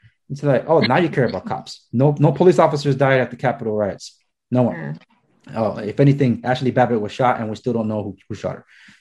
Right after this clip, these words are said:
Speaker 1: Or maybe we do now, but, uh, nothing's been done for justice for her. But, uh, those, uh, it's not an insurrection. It was a riot, not an insurrection. Bad apples, absolutely. And so was Antifa.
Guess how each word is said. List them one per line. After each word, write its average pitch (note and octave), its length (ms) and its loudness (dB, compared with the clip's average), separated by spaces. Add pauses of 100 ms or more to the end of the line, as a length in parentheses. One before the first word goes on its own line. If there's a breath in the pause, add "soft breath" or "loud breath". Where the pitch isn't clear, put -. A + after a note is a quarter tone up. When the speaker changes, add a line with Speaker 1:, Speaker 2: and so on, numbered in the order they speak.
Speaker 1:
Or A#2 140 2
maybe C3 160 4
we A#2 160 4
do A#2 180 2
now, G2+ 200 -2
but, F2+ 260 -12
uh, G2+ 160 -6
nothing's A2 320 -4
been G#2 240 -2
done G2+ 240 -4
for G2+ 120 -10
justice G2 280 -10
for - 140 -14
her. - 160 -12 (360 soft breath)
But, G2+ 300 -4
uh, F#2 140 -2
those, - 380 -8 (180)
uh, F#2+ 360 -8
it's - 160 -10
not A#2 100 0
an A#2+ 40 2
insurrection. D3 520 2
It - 180 -16
was F#2+ 100 -10
a G#2 60 -6
riot, C#3 320 2 (100)
not C3 140 0
an C#3+ 40 4
insurrection. C#3+ 680 0
Bad A#2+ 240 2
apples, C#3 340 0
absolutely. B2+ 680 0
And A2 120 -4
so A#2+ 140 -2
was A2 180 -4
Antifa. G#2+ 440 -8